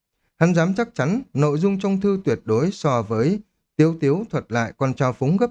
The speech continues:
trăm lần. Tiếu Tiếu sợ đến mức run rẩy. "Đến ngục giam, lấy cái đầu đã chém của Đái Tử Thuần ra đây." Lương Viễn Đạo mỉm cười lạnh lùng nói, lại truyền ba mươi sáu đạo lệnh bài tỉnh chủ,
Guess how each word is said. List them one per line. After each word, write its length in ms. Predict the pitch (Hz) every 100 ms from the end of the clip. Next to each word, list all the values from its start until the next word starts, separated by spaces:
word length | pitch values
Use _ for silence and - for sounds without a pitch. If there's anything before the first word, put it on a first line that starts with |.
| -
trăm 200 | 196 185
lần. 240 | 127 87 76 _ _ _ _ _ _ _
Tiếu 160 | 151 160
Tiếu 160 | 151 196
sợ 240 | - 127
đến 200 | 92 143
mức 100 | 208
run 280 | - 143 127
rẩy. 220 | 117 90 82 _ _ _ _ _ _ -
"Đến 240 | 131 214
ngục 160 | 185 -
giam, 220 | 131 110 - _
lấy 180 | 113 185
cái 120 | 220
đầu 200 | 165 98
đã 180 | 113 160
chém 320 | - 120 254 - _
của 220 | _ 113 104
Đái 200 | 120 117
Tử 160 | 113 95
Thuần 180 | 104
ra 100 | 85
đây." 200 | 123 127 104 _ _ _ _ _ _ _ _ _ _ _ _ _
Lương 180 | 202 214
Viễn 160 | 220 214
Đạo 160 | 170
mỉm 240 | 113 113 90
cười 200 | - 113
lạnh 200 | 107 117 92
lùng 220 | 107 104
nói, 280 | 101 185 254 _ _
lại 240 | 113 135
truyền 320 | 123 135 117 113
ba 140 | 131
mươi 140 | 131
sáu 260 | 120 - 170
đạo 220 | 190 127
lệnh 280 | 113 117 87
bài 220 | 113 98
tỉnh 280 | 82 113 87
chủ, 260 | 131 101